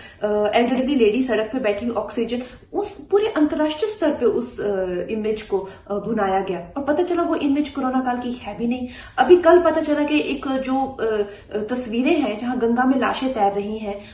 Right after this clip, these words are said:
वो viral हो रही हैं, लेकिन वो पता चल रहा है तस्वीरें Nigeria की है। ये सब यहाँ के लोग, हमारी पीठ में छुरा यहाँ के, वो किसी जाति या धर्म विशेष के नहीं है।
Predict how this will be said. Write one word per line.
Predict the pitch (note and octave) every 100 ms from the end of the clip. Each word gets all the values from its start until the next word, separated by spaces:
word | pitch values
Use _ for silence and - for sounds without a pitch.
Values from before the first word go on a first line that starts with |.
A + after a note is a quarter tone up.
| -
वो | G#3+ C#4 C#4 G3
viral | A3 A3 D4
हो | D4+ A3+
रही | G#3+ G#3+
हैं, | A#3+
लेकिन | D4 D#4+ D#4+
वो |
पता | - C#4+
चल | C#4+ C4+
रहा | C4
है | A#3+ -
तस्वीरें | G#3 G#3+ - G#3+
Nigeria | C4 B3 A#3+ A#3+ B3
की | B3+ A#3+
है। | A#3+ B3 - -
ये | G#4
सब | - A#4 D4+
यहाँ | C#4+ D#4+ A4
के | A4+
लोग, | G4 D4 A3+ - - _ _ - _ _ _ _ -
हमारी | C#4 E4 G4
पीठ | G4 D#4+ F4
में | F4+
छुरा | F#4+ D#4+ E4+
यहाँ | D#4+ D#4+
के, | F#4+
वो | F4+ G4+
किसी | G#4 G4+ F#4
जाति | A#3+ A#3+ B3 F4+ G4+ - -
या | D#4 E4+
धर्म | - C#4 F4+
विशेष | F4 - E4 -
के | F4+
नहीं | D#4+ D#4+ G4+
है। | D#4+ - -